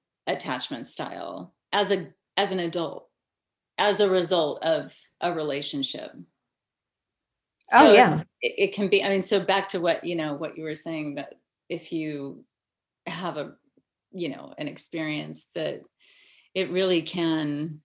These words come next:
Speaker 1: change the course. So yeah, you're right. I mean, it takes a lot of courage for somebody to, who's gone through that to choose to be open again. And, mm, that's a beautiful thing.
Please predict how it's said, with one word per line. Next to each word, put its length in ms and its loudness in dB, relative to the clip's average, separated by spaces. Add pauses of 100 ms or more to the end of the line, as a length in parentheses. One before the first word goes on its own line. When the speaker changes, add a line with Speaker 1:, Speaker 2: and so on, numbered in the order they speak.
(160)
Speaker 1:
change 920 -4 (160)
the 80 -10
course. 840 -6 (260)
So 240 2
yeah, 300 2
you're 220 2
right. 320 0
I 120 -2
mean, 420 -8
it 160 -8
takes 260 -2
a 60 0
lot 320 -2
of 140 -10
courage 400 -6
for 120 -12
somebody 460 -8 (120)
to, 380 -8 (480)
who's 240 0
gone 360 -2
through 220 -10
that 380 -6 (120)
to 480 -8 (1160)
choose 400 0
to 120 -2
be 260 -4
open 340 -4
again. 460 -4
And, 500 -8 (220)
mm, 180 -6
that's 240 -4
a 40 -6
beautiful 480 -8
thing. 520 -14